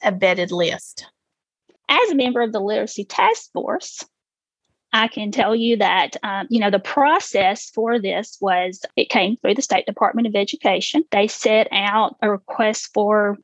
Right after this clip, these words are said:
Speaker 2: information or for proposals, one. Vendors submitted their materials. Well, what they, being very proactive, they put the rubric with it.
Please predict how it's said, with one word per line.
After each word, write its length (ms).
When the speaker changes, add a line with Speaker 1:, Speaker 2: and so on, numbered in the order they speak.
Speaker 2:
information 640
or 80
for 160
proposals, 880
one. 300
Vendors 420
submitted 600
their 140
materials. 880
Well, 320
what 280
they, 320
being 320
very 220
proactive, 880
they 120
put 280
the 120
rubric 600
with 420
it. 280